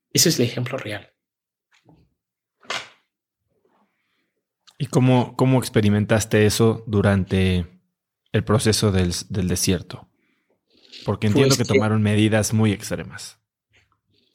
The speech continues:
Speaker 1: Pues había gente que eran capaces de mear entre su cantimplora y lo bebe y te da un poco más para beber a ti también. Y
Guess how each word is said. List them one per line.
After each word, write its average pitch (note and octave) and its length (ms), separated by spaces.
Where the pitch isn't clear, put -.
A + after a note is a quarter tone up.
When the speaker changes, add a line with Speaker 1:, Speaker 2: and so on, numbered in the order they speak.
Speaker 1:
Pues - 340
había E3 360
gente F3+ 600
que - 120
eran E3 200
capaces - 880
de B2+ 180
mear C3 720
entre B2+ 380
su B2 200
cantimplora B2+ 880
y B2+ 160
lo B2 200
bebe C3+ 600
y A#2+ 220
te A#2 180
da C3+ 500
un C#3 140
poco B2+ 220
más B2 220
para A2+ 160
beber A#2+ 260
a G#2 80
ti D#3 120
también. F3 600
Y D3 100